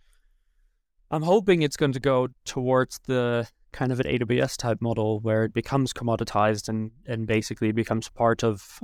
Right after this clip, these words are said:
of the infrastructure layer and everyone gets access to it all the time. That, that is what OpenAI was supposed to be about, right? And it's about opening the access to everyone instead of having this in the hands of, of the Googles or,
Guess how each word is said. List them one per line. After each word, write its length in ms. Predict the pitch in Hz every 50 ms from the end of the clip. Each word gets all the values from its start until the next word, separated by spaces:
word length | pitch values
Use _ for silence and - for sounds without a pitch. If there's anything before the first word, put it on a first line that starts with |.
| 285 233
of 440 | 143 120 110 101 98 - - - - _ - _ - - _ _ _ _ _ _ _ _ - _ _ _ _ _ -
the 120 | 135 131
infrastructure 680 | 127 131 - - 127 - - 120 110 - - - 117 110
layer 440 | 104 110 107 101 104 113 123 127 127 127
and 140 | 120 110
everyone 340 | 104 110 110 117 110 110 113
gets 200 | 110 110 104 -
access 320 | 113 107 - - - - -
to 140 | - 117 113
it 140 | 113 120 -
all 120 | - 113
the 100 | - -
time. 360 | - - 123 117 113 113 110
That, 160 | 110 117 117 - - - -
that 180 | 123 127 - _ -
is 260 | - 160 156 139 127
what 240 | 135 131 127 127 - -
OpenAI 400 | 135 127 113 135 127 127 127 123
was 100 | 120 -
supposed 360 | - 113 - 143 156 151 - -
to 40 |
be 140 | 110 117 110
about, 260 | 107 98 110 110 - -
right? 260 | 113 113 110 120 - -
And 100 | 127 113
it's 180 | 104 - -
about 360 | 120 110 123 113 113 113 - - - - _ _ _ _ -
opening 420 | 131 127 - 131 123 120 120 120 117
the 140 | 120 120
access 420 | 120 123 120 - - - - - -
to 120 | - 123 123
everyone 640 | 127 123 120 131 123 120 117 117 123 123 120 113 _ - - - - - - -
instead 380 | 127 117 117 - - 135 123 120
of 340 | 123 120 113 107 - - - -
having 340 | 120 113 123 117 120 120
this 260 | 117 117 110 - - 120
in 80 | 117
the 120 | 113 113 104
hands 320 | 117 117 117 117 117 110
of, 360 | 117 110 104 - - - - - -
of 240 | - 113 110 107 - _ _ - -
the 100 | 131 113
Googles 440 | - 123 117 113 117 113 113 107 -
or, 180 | 113 107 107